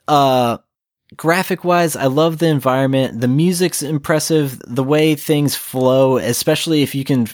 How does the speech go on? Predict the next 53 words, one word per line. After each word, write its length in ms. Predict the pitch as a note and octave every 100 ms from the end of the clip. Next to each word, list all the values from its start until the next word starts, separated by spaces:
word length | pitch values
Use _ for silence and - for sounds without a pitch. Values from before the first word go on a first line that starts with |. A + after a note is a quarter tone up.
| - -
uh, 360 | - A#2+ A2
figure 380 | - - C#3+ C#3
out 120 | C3+
the 80 | -
puzzles 460 | G#2 B2 C3 B2 A#2
in, 100 | A2+
like, 300 | A2 G#2 - - -
a 100 | -
timely 380 | A#2+ C3 C3+ C#3
manner. 340 | B2 B2 C3+ B2+
I 80 | C3+
feel 220 | - F#3+
like 200 | F3+ C3+ - - -
at 180 | C#3 D#3
one 220 | D#3 D#3+
point 260 | E3+ D3 C3+
I 100 | B2
was, 160 | A#2
like, 160 | C3 A#2+
at 140 | B2+
a 40 | B2
puzzle. 320 | C3 B2 B2
I'm 80 | A2
like, 160 | A2+
"Man, 180 | C#3+ C3+
I 60 | A2+
can't 240 | C#3+ B2+
figure 180 | C#3 B2+
this 180 | A#2 -
out. 200 | A#2+ G#2
I'll 100 | A2+
just 180 | B2+ -
come 140 | B2
back." 320 | A#2+ G#2 -
But 100 | B2+
it's 120 | B2
just 120 | C3 B2+
like, 200 | B2 - - -
"No, 200 | D#3 A2
fuck, 320 | - B2+ -
dude. 260 | B2 A#2+
Like, 240 | A#2 A2+ - _ _ _
that's 260 | C3+ C#3 -
the 180 | C#3 C3
puzzle 360 | C#3+ C3+ B2
you 140 | A#2 B2
need 200 | B2+ -
to 120 | A2+
progress." 560 | - A#2+ A2 A#2+ A2 A2
Like, 220 | G#2 A2+
once 220 | B2+ -
you 80 | B2
go, 400 | B2+ B2 A#2